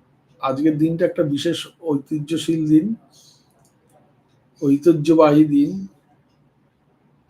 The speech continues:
কিন্তু সকাল থেকে আমার মনটা একটা বিশেষ কারণে খুব খারাপ। আহ,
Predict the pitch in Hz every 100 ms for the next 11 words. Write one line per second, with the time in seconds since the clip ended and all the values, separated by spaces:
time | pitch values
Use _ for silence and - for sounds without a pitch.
0 | - 175 170 147 143 - 190 196 214 214
1 | 175 143 160 185 190 190 165 170 - _
2 | - 156 147 147 170 - 175 175 156 190
3 | - - 139 127 - _ _ _ _ _
4 | _ _ _ _ _ _ - 123 120 120
5 | 117